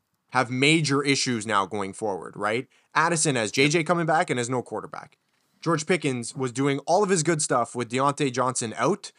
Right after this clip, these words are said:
Deontay Johnson is bad, or is back in the last two weeks, and George Pickens has a total of three catches, like, three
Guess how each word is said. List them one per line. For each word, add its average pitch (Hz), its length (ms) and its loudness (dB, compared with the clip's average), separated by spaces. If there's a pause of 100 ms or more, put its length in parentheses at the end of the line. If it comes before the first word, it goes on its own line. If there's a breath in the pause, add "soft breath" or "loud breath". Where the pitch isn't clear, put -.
(300 soft breath)
Deontay 139 320 2
Johnson 131 360 0
is 95 140 -6
bad, 160 460 -2 (260)
or 135 160 0
is 113 100 -4
back 123 400 0
in 143 140 -6
the 135 80 -2
last 135 340 -2
two 156 160 0
weeks, 156 520 -2
and 135 540 -2 (140)
George 156 240 0
Pickens 156 240 -2
has 135 120 -2
a 131 80 -6
total 139 360 -2
of 120 280 -4
three 131 480 -2
catches, - 580 -8
like, 107 220 -6
three - 300 -12